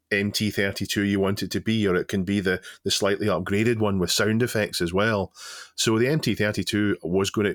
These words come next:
Pi was gonna be used while, while those other two weren't. And although they're, they, they're nice looking, they were worth a bit. So I sold both of those as well as a six six four. And I didn't really buy anything with them. I, I don't think I can point at something and say, "Well, if I hadn't, if I hadn't sold them, I'd, I,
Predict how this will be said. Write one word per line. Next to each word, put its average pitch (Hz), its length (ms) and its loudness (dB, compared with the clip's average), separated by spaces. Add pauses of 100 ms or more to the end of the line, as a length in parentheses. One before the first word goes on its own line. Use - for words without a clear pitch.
Pi 104 200 2
was 92 120 0
gonna 101 200 0
be 98 120 0
used 101 440 0
while, 95 260 0
while 101 200 0
those 98 220 2
other 98 200 2
two 95 220 -2
weren't. 101 460 0 (540)
And 92 340 0
although 107 320 0
they're, 104 260 0 (100)
they, 107 120 0
they're 92 220 0
nice 95 280 0
looking, 117 380 0 (680)
they 320 60 -2
were 214 100 0
worth 107 240 0
a 82 60 0
bit. - 240 -4
So - 140 0
I 104 60 2
sold 139 300 2
both 113 200 2
of 98 80 -2
those 101 220 0
as 92 140 -2
well 98 220 2
as 95 100 0
a 90 60 0
six - 260 -2
six 90 200 -4
four. 113 360 0 (540)
And 127 100 2
I 123 40 0
didn't 180 300 0
really 113 280 2
buy 101 280 0
anything 107 360 0
with 117 200 0
them. 180 220 0 (140)
I, 85 200 -2
I - 40 2
don't 123 180 0
think 110 220 0
I 101 40 2
can 101 180 -2
point 104 360 0
at 95 60 -2
something 98 320 0
and 95 100 2
say, 98 200 0
"Well, 90 260 0 (200)
if 85 80 -10
I 90 60 2
hadn't, 107 300 0 (100)
if - 140 -2
I 87 60 0
hadn't 98 220 0
sold 107 240 0
them, 95 80 -2
I'd, 95 140 -2
I, - 120 -4